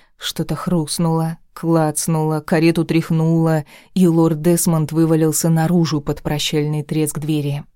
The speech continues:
Юля растерянно уставилась в темный проем. Нет, не темный.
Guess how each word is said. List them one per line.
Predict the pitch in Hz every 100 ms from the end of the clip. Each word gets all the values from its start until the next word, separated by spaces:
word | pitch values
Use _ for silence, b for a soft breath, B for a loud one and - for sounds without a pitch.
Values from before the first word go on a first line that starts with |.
| _ _ -
Юля | 151 165 165 165
растерянно | 165 165 - - 160 160 156 151
уставилась | 147 - 151 147 151 143
в | -
темный | - 151 147 139
проем. | 156 151 147 139 139 - _ _ -
Нет, | 185 190 -
не | 180 175
темный. | 175 190 180 165 143 135 135